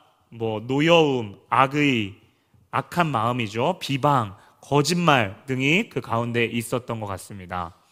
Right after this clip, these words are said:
그래서 여전히 이 깨어진 불완전한 공동체인 이 교회 안에 오늘 십일 절의 말씀처럼 여전히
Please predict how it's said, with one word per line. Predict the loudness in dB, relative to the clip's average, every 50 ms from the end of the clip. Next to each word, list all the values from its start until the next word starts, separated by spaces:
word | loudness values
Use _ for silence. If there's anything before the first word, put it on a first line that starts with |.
| _ _ _ _ _ _ _ _ _ _
그래서 | -4 -2 -2 0 0 0
여전히 | 0 2 2 2 2 2 4 4 4 4 2 0 -2 -8 -16 -20 _ _ _
이 | -10 -6
깨어진 | 2 4 6 8 8 6 6 4 2 0
불완전한 | 0 2 2 2 2 2 0 2 2 2 0 0
공동체인 | -2 -4 -4 -2 -2 -2 -2 -2 0 2 4 4 4 4 4 2 -2 -6 -10 -18 _ _ _ _ _ _
이 | -6 -6 -6
교회 | -4 2 4 6 8 8 8 8
안에 | 8 6 6 4 4 6 6 4 4 2 -2 -6 -10
오늘 | -8 -6 -4 -4
십일 | -4 -4 -4 -4 -4 -4
절의 | -4 -4 -2 -2 -2
말씀처럼 | -2 -4 -6 -6 -8 -10 -10 -10 -8 -8 -6 -2 0 0 0 -2 -4 -10 _ _ _ _ _ _ _ _ _ 4
여전히 | 4 4 6 6 4 4 4 4 2 2 2 0 -4